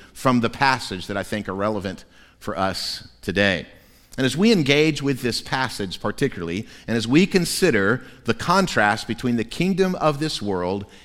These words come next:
and the kingdom of God, I think it would be good for us to ask this question on the onset. Here's my question. Are my priorities and tendencies more demonstrative of the kingdom of the world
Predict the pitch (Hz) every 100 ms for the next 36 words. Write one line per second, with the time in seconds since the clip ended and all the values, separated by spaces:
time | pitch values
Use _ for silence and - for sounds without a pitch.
0 | - 117 117 - - 185 160 156 117 110
1 | 131 95 87 107 - - 123 214 233 185
2 | 143 143 135 - 117 127 - 123 - 135
3 | 135 - 113 147 170 - 170 160 - 95
4 | 98 - - - - 120 123 120 120 123
5 | - 92 - - 135 139 127 - 110 -
6 | - - - _ _ _ _ _ _ _
7 | _ _ - - - 135 127 156 226 -
8 | 202 175 110 90 92 117 - - - -
9 | - - 127 127 170 175 117 92 - 85
10 | 76 113 - - - _ _ _ - 139
11 | 151 214 190 180 151 156 190 202 - 107
12 | - 90 87 107 - - - _ _ -
13 | 113 104 - 120 107 95 85 85 98 127
14 | 165 190 190